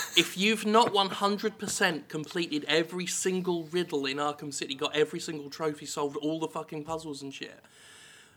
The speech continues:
like, I won't spoil it beyond that, but it's,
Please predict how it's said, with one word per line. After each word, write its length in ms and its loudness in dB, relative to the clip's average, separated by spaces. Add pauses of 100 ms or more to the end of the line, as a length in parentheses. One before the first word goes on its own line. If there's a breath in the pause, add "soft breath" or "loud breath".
(140 soft breath)
like, 340 8 (300)
I 120 6
won't 260 0
spoil 380 4
it 100 0
beyond 340 2
that, 240 0
but 320 4 (760)
it's, 760 2